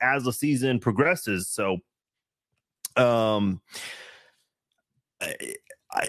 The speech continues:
the, the defensive tackle room got a little interesting here because they added Neil Farrell from, Neil Farrell Junior from the Las Vegas Raiders. They sent a sixth round pick to the Raiders. So,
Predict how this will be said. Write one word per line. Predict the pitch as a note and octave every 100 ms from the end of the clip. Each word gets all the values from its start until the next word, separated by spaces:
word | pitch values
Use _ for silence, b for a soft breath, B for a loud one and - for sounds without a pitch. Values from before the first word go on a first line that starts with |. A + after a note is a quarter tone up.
| -
the, | F3+ F#3+
the | D#3 E3+ F#3
defensive | G#3+ C4 D4 A3 F3
tackle | F3+ F3 E3+
room | D3+ D#3 C#3
got | D3 D#3+
a |
little | D#3+ D3 C#3
interesting | A#2+ G2 B2 G2+
here | G2+ F#2+
because | G2 C3+
they | B2 C#3
added | C#3+ D#3 G#3+ G3+
Neil | D#3+ D3+ F3 G3+ F3+
Farrell | - F#3+ E3+ G#2+ G#2+ B2+ - _ _ _ _ - -
from, | - - D3 C#3 C3+ C3 C3
Neil | D#3+ E3+
Farrell | E3 C#3 A#2
Junior | G#2 F#3+ A#3 C3+ C3
from | B2 - C#3 C3+ D3+ C3
the | C#3 C3 B2+ B2 A#2 G#2+ G#2 - _ _ _ _ _
Las | B2 C3+ C3+
Vegas | - C3+ A#2+ -
Raiders. | D#3+ G#3 A#2+ G2+
They | B2+ C#3+ B2
sent | F#3 G#3 F#3
a | C#3+
sixth | - - D#4 - A#3+
round | G#3+ G3
pick | - A3 - - -
to | - F#3+
the | E3+
Raiders. | E3+ F3 A#2+ G#2 -
So, | - C#3+ C3+ B2